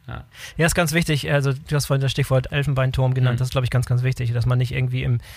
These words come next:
Speaker 2: im stillen Kämmerlein da glaubt, man, man kann die Welt verbessern, indem man einfach nur Code programmiert und dann auf, in, in die Welt loslässt und hofft, dass die Leute auf den Baustellen das runterladen und das toll finden wie warme Semmel, sondern, äh, ja, direkt mit den Leuten auf der Baustelle stehen und sehen, was sie tatsächlich für Painpoints haben, ist dann, ist dann schon recht hilfreich.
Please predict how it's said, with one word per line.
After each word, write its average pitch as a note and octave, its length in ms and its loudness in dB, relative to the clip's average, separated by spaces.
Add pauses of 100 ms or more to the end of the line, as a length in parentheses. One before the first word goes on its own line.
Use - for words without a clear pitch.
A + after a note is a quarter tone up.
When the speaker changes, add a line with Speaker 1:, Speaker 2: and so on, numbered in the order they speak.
(160)
Speaker 2:
im D3+ 100 0
stillen C#3+ 340 2
Kämmerlein C3+ 480 2
da B2+ 120 2
glaubt, C3 320 2
man, C3 180 0
man B2+ 140 0
kann C3 140 0
die B2+ 120 2
Welt C3 140 2
verbessern, B2+ 320 0
indem B2+ 140 0
man B2+ 200 0
einfach C#3 220 -2
nur C3 140 0
Code D3 240 0
programmiert C3 520 2
und C#3 140 0
dann C3 220 2
auf, C3 200 -4
in, D3 160 -2
in E3 180 -2
die C#3 120 2
Welt D#3 180 2
loslässt D3+ 600 2
und C3 160 0
hofft, D3+ 180 0
dass C#3 140 0
die D3 80 -2
Leute C#3 200 2
auf C3+ 60 -4
den C#3 140 0
Baustellen C3+ 460 2 (720)
das D3 300 2
runterladen D3 460 2
und D3 160 -2
das C#3+ 320 -2
toll D3+ 180 0
finden D3 260 -2
wie C#3 240 -2
warme C#3+ 220 2
Semmel, C3+ 320 0
sondern, B2+ 400 -2
äh, B2+ 340 -4
ja, C3+ 220 -4 (100)
direkt C#3+ 300 -4
mit D#3 140 0
den D#3+ 100 2
Leuten D3+ 240 4
auf D#3 140 -2
der D3+ 100 2
Baustelle C#3+ 380 2
stehen C#3 240 0
und C3+ 100 0
sehen, C#3+ 160 0
was C#3 140 0
sie C3+ 80 -4
tatsächlich C3+ 400 -2
für D3+ 100 2
Painpoints D3+ 460 4
haben, C3 160 4
ist C#3+ 120 -4
dann, C3+ 260 2
ist - 180 -6
dann C#3 80 -2
schon C#3 280 -2
recht C#3+ 280 -4
hilfreich. C3+ 420 0